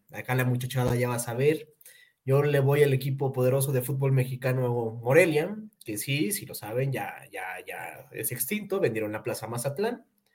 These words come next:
Y, pues, me tengo que, este, rascar las uñas, o como se diga, este, con un equipo de Liga Expansión, o sea, de segunda división, o sea, horrible. Así que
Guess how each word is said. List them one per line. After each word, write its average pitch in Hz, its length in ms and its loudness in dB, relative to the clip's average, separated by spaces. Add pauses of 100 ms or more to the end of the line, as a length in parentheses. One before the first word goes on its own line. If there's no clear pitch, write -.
(1000)
Y, 330 140 10
pues, 262 160 6
me 208 100 2
tengo 220 220 12
que, 196 520 8
este, 160 640 2 (560)
rascar 165 460 2
las 180 580 2
uñas, 214 280 4
o 170 160 2
como 160 240 4
se 214 120 2
diga, 233 440 0 (240)
este, 143 720 0 (320)
con 175 180 2
un 196 120 4
equipo 160 360 0
de 120 440 -2 (120)
Liga 151 260 2
Expansión, 120 440 -4
o 113 40 -10
sea, 123 120 -8
de 123 100 -6
segunda 131 260 0
división, 110 340 -8
o 110 40 -14
sea, 110 180 -12
horrible. 117 340 -18 (340)
Así 131 200 -8
que 120 240 -4